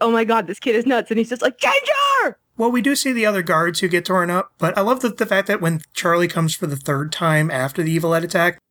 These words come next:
Speaker 2: Peter Vincent is like, "Well, how did you get up here?" "Well, your security kind of has its throat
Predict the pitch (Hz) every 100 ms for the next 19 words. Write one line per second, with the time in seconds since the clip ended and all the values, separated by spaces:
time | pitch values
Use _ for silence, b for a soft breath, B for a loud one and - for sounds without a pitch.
0 | - 190 165 170 170 156 156 175 - 208
1 | 220 208 190 185 190 147 123 143 143 143
2 | 143 151 - 160 151 151 143 139 139 135
3 | - 139